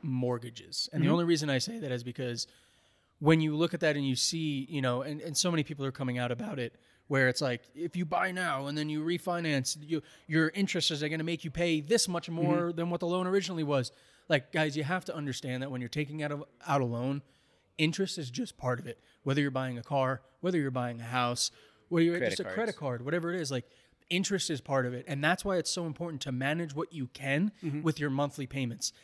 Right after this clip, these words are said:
Speaker 1: And guess what? If you get a monthly payment that you go, "I can pay this," and exactly to Jameson's point, you know, "Cool, this is what I can afford." Now, when you refinance and you save that money,
Speaker 2: Mm-hmm.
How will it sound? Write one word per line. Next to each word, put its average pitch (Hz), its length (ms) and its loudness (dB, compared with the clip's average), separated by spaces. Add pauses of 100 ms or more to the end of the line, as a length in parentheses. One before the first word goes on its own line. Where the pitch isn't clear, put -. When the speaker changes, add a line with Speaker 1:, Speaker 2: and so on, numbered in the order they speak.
(140)
Speaker 1:
And 170 160 0
guess 180 180 2
what? 139 140 4
If 120 80 -6
you 165 100 0
get 196 120 6
a - 20 2
monthly 190 260 -2
payment 151 320 -2
that 156 60 -4
you 143 120 -2
go, 139 180 2
"I 147 120 0
can 143 160 -2
pay 135 180 0
this," 120 280 -4 (360)
and 151 340 4 (160)
exactly 139 400 2
to 147 60 0
Jameson's 156 400 -2
point, 180 280 0
you 165 140 0
know, 156 360 0 (240)
"Cool, 156 240 6
this 135 200 -2
is 139 100 -2
what 151 140 4
I 147 80 2
can 147 180 -2
afford." 143 360 2 (500)
Now, 208 320 6
when 170 180 2
you 147 160 2
refinance 139 800 0 (200)
and 160 220 2
you 127 120 4
save 240 560 0
that 135 240 -4
money, 147 320 0
Speaker 2:
Mm-hmm. - 80 -8